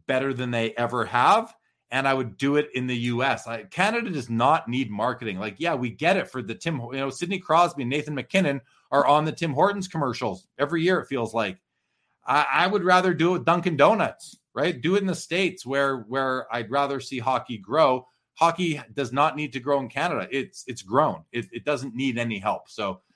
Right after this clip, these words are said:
I would focus on the U S, uh, and I would try to, uh, but I don't know how. I mean, listen, Gretzky went to L A. That helped a lot. Now we have so many teams down in Southern U S, but if these teams can't sell out, if they're not filling the stands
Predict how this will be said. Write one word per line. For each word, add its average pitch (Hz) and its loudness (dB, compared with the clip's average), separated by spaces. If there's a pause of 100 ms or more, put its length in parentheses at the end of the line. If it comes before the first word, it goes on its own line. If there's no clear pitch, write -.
(400)
I 120 -2
would 113 -2
focus 123 0
on 123 0
the 110 -2
U 113 2
S, 185 2
uh, 117 0 (300)
and 120 -2
I 120 0
would 113 -4
try 135 0
to, 135 -4
uh, 113 -6
but 143 0
I 196 4
don't 262 0
know 220 2
how. 143 4
I 123 -4
mean, 131 -2
listen, 139 -6
Gretzky 143 0
went 135 0
to 127 0
L 120 6
A. 185 4
That 117 -2
helped 127 0
a 156 0
lot. 156 4
Now 123 -2
we 117 -2
have 113 0
so 127 -10
many 120 -6
teams 139 -4
down 139 0
in 117 -2
Southern 120 0
U 110 2
S, 196 4
but 127 2 (880)
if - -20
these 123 -8
teams 160 -6
can't 151 -2
sell 131 0
out, 143 4
if 110 -8
they're 117 -4
not 131 0
filling 131 -6
the 117 -6
stands 120 -4